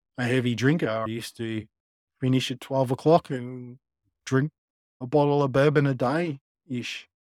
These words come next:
give or take. And there was domestic violence involved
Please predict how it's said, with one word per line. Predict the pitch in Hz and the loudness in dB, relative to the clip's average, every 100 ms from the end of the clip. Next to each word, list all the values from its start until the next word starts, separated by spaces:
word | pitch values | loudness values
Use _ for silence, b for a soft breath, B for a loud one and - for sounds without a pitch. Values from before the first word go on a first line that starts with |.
| _ _ _ - | _ _ _ -2
give | 127 | 2
or | 120 | 2
take. | 107 120 110 - _ _ _ _ _ | 0 -4 -4 -8 _ _ _ _ _
And | 127 127 123 120 120 - _ _ _ _ | 2 4 4 4 0 -4 _ _ _ _
there | 131 123 | -4 -4
was | 123 | -2
domestic | 143 135 - 127 | 2 2 2 -2
violence | 107 123 135 143 135 | 0 4 4 4 0
involved | 139 131 143 185 196 | -2 2 2 2 -2